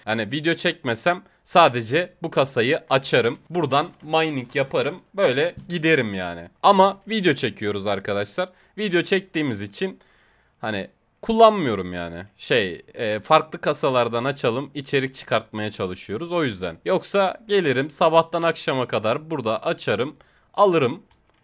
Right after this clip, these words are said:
Oğlum niye vermedi lan? Normalde üç tane de beş tane de vermesi lazım. Bugün <laughs> vermeyesi tuttu. Kesin ben gösterdim diye. Bak böyle sıfırı görmüyoruz mu? Görmeyiz herhalde ya. Böyle sıfırı görür müyüz?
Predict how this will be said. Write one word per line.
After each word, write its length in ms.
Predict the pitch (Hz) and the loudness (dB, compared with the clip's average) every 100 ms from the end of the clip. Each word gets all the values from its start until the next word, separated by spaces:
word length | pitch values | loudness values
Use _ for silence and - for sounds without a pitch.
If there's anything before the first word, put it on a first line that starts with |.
| - | -4
Oğlum 440 | 135 151 123 117 | -2 0 -2 -4
niye 180 | 113 151 | -2 0
vermedi 360 | 185 185 120 107 | 0 -2 -4 -4
lan? 200 | 151 170 | -4 -2
Normalde 380 | 143 156 170 185 | -2 0 -2 -4
üç 200 | 196 - | -6 -2
tane 260 | 175 156 | 0 0
de 100 | 151 | 0
beş 220 | 160 175 | 0 -4
tane 240 | - 147 147 | -4 -4 -2
de 100 | 160 | 0
vermesi 440 | 123 127 131 - | 0 -2 -6 -4
lazım. 400 | 156 113 101 175 - _ _ _ _ _ - | -2 -2 -2 -12 -16 _ _ _ _ _ -10
Bugün 380 | 139 151 185 - | -6 -2 -4 -4
<laughs> 20 | |
vermeyesi 720 | 135 147 156 165 156 143 165 | -2 2 2 2 0 0 -6
tuttu. 520 | - 120 _ 123 170 - - - | -6 -8 _ -4 -4 -6 -14 -4
Kesin 320 | 180 190 180 | -2 -2 0
ben 200 | 165 151 | 0 2
gösterdim 640 | 143 139 143 127 127 127 | 0 0 0 0 0 -4
diye. 220 | 104 90 80 _ _ _ | -4 -4 -8 _ _ _
Bak 260 | 127 123 101 | 2 2 -2
böyle 320 | 117 185 185 | 2 4 2
sıfırı 520 | - 156 147 160 156 | -2 -6 -4 -4 -4
görmüyoruz 640 | 113 127 165 175 123 92 | -2 2 2 0 -4 -4
mu? 200 | 87 104 - | -6 -12 -8
Görmeyiz 500 | 107 151 185 156 - | -2 -2 0 -4 -2
herhalde 400 | 95 87 82 82 | -4 -4 -8 -8
ya. 280 | 85 87 104 - | -8 -8 -12 -4
Böyle 180 | 147 160 | -2 0
sıfırı 380 | 156 175 - 165 | -4 -8 -6 -4
görür 280 | 160 170 | -4 -4
müyüz? 460 | 214 139 156 - - | -4 -6 -6 -10 -16